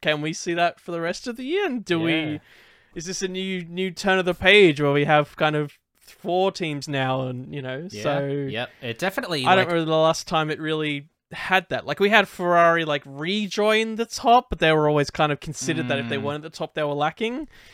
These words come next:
Speaker 1: Um, so it's, it's kind of been a while since we've really had a new
Speaker 2: Yeah.
Speaker 1: constructor. Like, Mercedes, I guess, when they started performing at the top,
Speaker 2: Yeah,
Speaker 1: would have been the
Speaker 2: that's
Speaker 1: last time we saw a midfield team jump up.
Speaker 2: twenty, twenty,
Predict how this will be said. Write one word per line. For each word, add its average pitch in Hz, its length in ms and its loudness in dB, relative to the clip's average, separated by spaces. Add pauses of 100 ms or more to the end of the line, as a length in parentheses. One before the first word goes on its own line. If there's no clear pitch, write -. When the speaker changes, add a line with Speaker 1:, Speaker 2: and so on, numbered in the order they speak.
(260)
Speaker 1:
Um, 131 680 0 (320)
so 143 280 -4
it's, 131 280 -10
it's - 180 -12
kind 214 260 -4
of - 80 -10
been 147 140 -8
a 139 60 -4
while 147 360 0
since - 220 -16
we've 127 100 -14
really 135 160 -8
had 135 160 -6
a 131 60 -6
new 139 560 -4 (720)
Speaker 2:
Yeah. 113 160 -10
Speaker 1:
constructor. 160 800 0
Like, 143 180 -6
Mercedes, 196 640 2
I 135 120 0
guess, 127 300 -2
when 139 140 -2
they 170 180 0
started 135 420 0
performing 135 380 -6
at - 80 -8
the - 80 -16
top, 123 360 -6 (200)
Speaker 2:
Yeah, 156 260 -6
Speaker 1:
would 151 80 2
have 139 60 0
been 143 120 2
the 135 60 2
Speaker 2:
that's 131 60 0
Speaker 1:
last 139 300 4
time 143 160 0
we 139 80 -4
saw 143 200 0
a 135 60 0
midfield 135 420 -4
team 131 240 -6
jump 123 280 -4
up. 123 100 -2
Speaker 2:
twenty, 117 200 -4 (120)
twenty, 98 240 -10